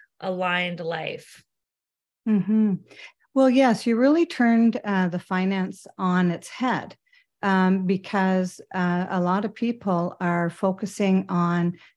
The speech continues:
Speaker 2: their spreadsheets for the year and their income coming in and what's going out. And, uh, so you've really turned it on its head, which I
Speaker 1: Yeah.
Speaker 2: really, really like. Um,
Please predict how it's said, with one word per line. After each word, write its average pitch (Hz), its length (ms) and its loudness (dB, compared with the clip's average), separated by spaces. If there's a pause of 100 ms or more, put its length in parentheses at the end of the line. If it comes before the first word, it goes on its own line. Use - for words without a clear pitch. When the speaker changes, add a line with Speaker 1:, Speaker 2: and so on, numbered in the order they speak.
Speaker 2:
their 180 100 -4
spreadsheets 247 840 -2
for 190 160 -4
the 165 120 -2
year 208 600 2
and 165 180 0
their 170 120 -2
income 202 360 0
coming 175 300 -4
in 214 260 0
and 185 120 0
what's 180 200 -4
going 170 300 -6
out. 202 420 0 (440)
And, 180 500 2
uh, 175 400 -2
so 185 200 -6
you've 240 260 -2
really 202 240 -2
turned 190 280 0
it 180 120 -2
on 170 140 -2
its - 160 -12
head, 202 320 0 (340)
which 190 260 -4
I 202 60 2
Speaker 1:
Yeah. 185 100 2
Speaker 2:
really, 247 380 4
really 185 300 2
like. 185 420 -2 (480)
Um, 233 480 2